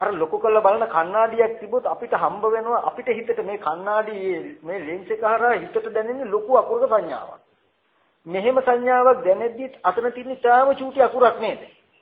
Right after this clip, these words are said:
තේරෙනවද? එතකොට නමුත් අපිට හ-, හිතට අහුවෙන්නේ ලොකු අකුරක් නේ. මේ මෙහෙම ලොකු අකුරක් හම්බුනේ මොකක් හින්දාද?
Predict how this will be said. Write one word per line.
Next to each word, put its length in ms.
තේරෙනවද? 440
එතකොට 360
නමුත් 360
අපිට 280
හ-, 260
හිතට 280
අහුවෙන්නේ 540
ලොකු 280
අකුරක් 420
නේ. 200
මේ 300
මෙහෙම 300
ලොකු 280
අකුරක් 380
හම්බුනේ 360
මොකක් 300
හින්දාද? 320